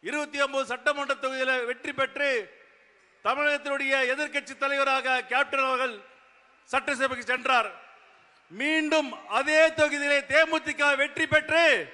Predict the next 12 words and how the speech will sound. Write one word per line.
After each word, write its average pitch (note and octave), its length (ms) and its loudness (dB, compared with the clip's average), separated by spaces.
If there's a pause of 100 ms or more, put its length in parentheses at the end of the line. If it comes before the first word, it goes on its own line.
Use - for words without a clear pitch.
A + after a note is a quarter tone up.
(1200)
நம்முடைய D4 480 2 (300)
பொதுச் D4+ 280 -2
செயலாளர் D4+ 640 4
அவர்கள் D4 340 4 (760)
தமிழகத்தினுடைய D#4 880 2 (160)
துணை D#4+ 340 2
முதலமைச்சராக D#4 1000 4
பதவியேற்க E4 560 2 (140)
வேண்டும் D4 300 2
என்று C#4+ 260 0
என்னுடைய C#4+ 300 2
ஆசை. C#4+ 340 4